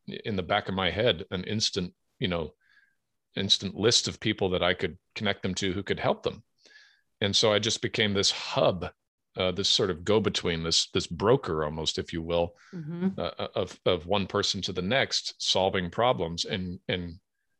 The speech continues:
Speaker 1: making myself valuable while holding an occupation, right? Insurance salesman, that, that most people, you know, that they see that, you see that person coming, you're like, "Uh-oh," turn and go the other way.
Speaker 2: I love that.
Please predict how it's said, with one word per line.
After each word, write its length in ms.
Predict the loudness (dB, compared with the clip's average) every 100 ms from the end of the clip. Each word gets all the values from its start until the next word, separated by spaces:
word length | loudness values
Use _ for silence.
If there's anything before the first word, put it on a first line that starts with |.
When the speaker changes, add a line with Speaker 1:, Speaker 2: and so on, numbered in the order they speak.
| _ -4
Speaker 1:
making 380 | 2 2 4 4
myself 500 | 6 6 6 4 2
valuable 680 | 4 6 4 2 0 0 -2
while 260 | 0 4 4
holding 400 | 6 6 6 6
an 80 | 4
occupation, 800 | 2 0 -2 0 0 0 -4 -6 _ _ _ _ _ _ _ 2
right? 180 | 2 2
Insurance 480 | 0 4 4 4 4
salesman, 460 | 0 0 -2 -4 -4 _ _ 0
that, 220 | 0 2
that 180 | 0 0
most 240 | 2 2
people, 400 | 2 2 4 2 0
you 120 | -2
know, 200 | 0 -2
that 180 | -2 -2
they 140 | 0 0
see 240 | 2 2
that, 160 | 0 -2
you 140 | -6 -2
see 160 | 0 2
that 220 | 0 0
person 300 | -2 -2 -4
coming, 260 | -2 -2
you're 100 | 0
like, 160 | 0 0
"Uh-oh," 280 | 0 0 -2
turn 240 | 0 0
and 120 | 0 2
go 120 | 2
the 120 | 2
other 140 | 0
way. 300 | 0 0 0 -6 _ _ _ _ _ _ _ _ _ _ _ _ -20 -20 _ _ _ _ _ _ _ _ _ -6
Speaker 2:
I 60 | 2
love 240 | 2 4
that. 300 | 4 2 -2